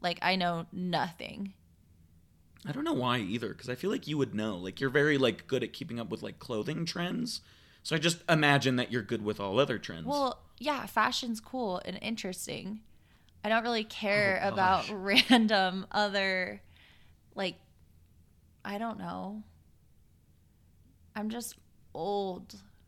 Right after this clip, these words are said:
Speaker 2: You were ki-, I mean, you kind of, I've always, like, I remember even when I was, like, seven, I would watch Access Hollywood or, like, Ebert and Roper. I don't know why. I've just always been drawn to this kind of stuff. It fascinates me.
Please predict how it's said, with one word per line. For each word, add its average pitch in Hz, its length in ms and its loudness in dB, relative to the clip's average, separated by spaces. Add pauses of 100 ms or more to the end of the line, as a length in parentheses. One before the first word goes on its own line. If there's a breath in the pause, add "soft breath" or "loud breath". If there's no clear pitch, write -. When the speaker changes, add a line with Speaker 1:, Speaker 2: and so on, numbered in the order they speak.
(440)
Speaker 2:
You 156 100 2
were 202 80 6
ki-, 170 120 -2
I 127 100 2
mean, 143 140 4
you 151 100 0
kind 160 160 2
of, 135 120 0
I've - 180 8
always, 160 400 10
like, 127 160 4
I - 300 -12
remember 285 120 0
even 320 180 0
when 254 120 2
I 214 60 6
was, 190 100 4
like, 147 140 4
seven, 117 460 0
I 110 100 -2
would 110 100 0
watch 110 240 -2 (160)
Access 110 380 -4
Hollywood 92 480 -4 (540 soft breath)
or, 143 60 4
like, 131 280 4
Ebert 127 280 0
and 107 120 0
Roper. 101 340 -2 (920)
I 139 60 -2
don't 180 100 2
know 196 80 2
why. 131 300 2
I've 101 80 -4
just 110 200 -8
always 147 300 6
been 127 180 2
drawn 110 300 -2
to 117 80 -4
this 95 160 -4
kind 101 180 -10
of 95 80 -8
stuff. 101 220 -10
It - 80 -20
fascinates 107 560 -8
me. 104 160 -12